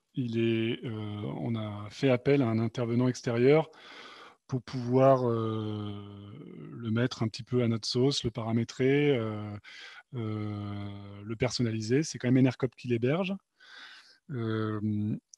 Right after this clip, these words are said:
donc, c'est un outil open source, mais dont le développement n'a pas été, euh, gratuit et neutre pour, euh, le réseau des coopératives. C'est vraiment un choix qu'on a fait de mettre un peu du budget autour du développement de cet outil-là. Voilà, ça c'est à peu près la réponse que je peux faire sur ce sujet.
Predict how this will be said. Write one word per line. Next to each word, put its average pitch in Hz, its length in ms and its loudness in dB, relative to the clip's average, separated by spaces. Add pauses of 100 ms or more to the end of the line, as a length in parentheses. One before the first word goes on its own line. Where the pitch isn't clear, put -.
(460)
donc, 127 120 -2
c'est 123 100 0
un 120 60 6
outil 123 320 2 (200)
open 123 280 2
source, 156 380 0
mais 127 120 2
dont 123 120 6
le 120 40 4
développement 120 520 2
n'a 120 80 4
pas 156 260 2
été, 151 280 0
euh, 127 340 4
gratuit 123 500 2
et - 60 6
neutre 143 320 4
pour, 120 340 -2
euh, 107 180 0
le 110 180 0
réseau 117 280 0
des 113 140 -2
coopératives. 117 560 -4
C'est - 100 -8
vraiment 120 300 2
un 123 80 2
choix 135 320 0
qu'on 120 160 0
a 110 80 0
fait 139 260 -4
de 143 100 -2
mettre 117 280 -4
un 113 60 -4
peu 127 140 -6
du 123 120 -8
budget 113 440 -4 (800)
autour 143 540 -4
du 117 100 -6
développement 113 720 0
de 123 180 -2
cet - 320 -8
outil-là. 101 320 -14 (240)
Voilà, 107 220 -10 (480)
ça - 160 -16
c'est - 280 -12 (500)
à 131 80 -12
peu 120 120 -12
près - 220 -12
la 117 100 -10
réponse 110 320 -10
que - 100 -10
je - 80 -12
peux 113 140 -10
faire 120 220 -12
sur - 160 -14
ce 120 100 -10
sujet. 113 380 -10